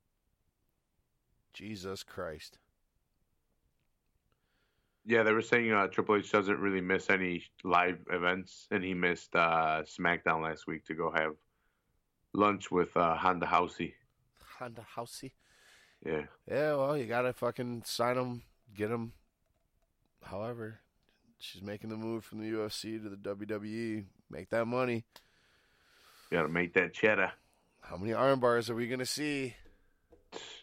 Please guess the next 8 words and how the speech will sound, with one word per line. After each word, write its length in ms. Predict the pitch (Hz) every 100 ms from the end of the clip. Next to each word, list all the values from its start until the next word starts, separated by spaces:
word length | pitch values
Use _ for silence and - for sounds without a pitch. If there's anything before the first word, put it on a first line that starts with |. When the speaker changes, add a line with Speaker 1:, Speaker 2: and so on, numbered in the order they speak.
| _ _ _ _ _ _
Speaker 1:
So 720 | - - - - 113 110 113
many 260 | 113 113 117
arm 340 | 104 110 113
bars, 320 | 117 113 110 104
bro. 480 | 123 120 120 123 127 _ _ _ _ _ _ _ _ _ _ _ _ _ _ _ _ _ _ _ _ _ _ _ _ _ _ _ _ _ _
So 240 | - - - _
many 180 | _ _ _
arm 220 | - -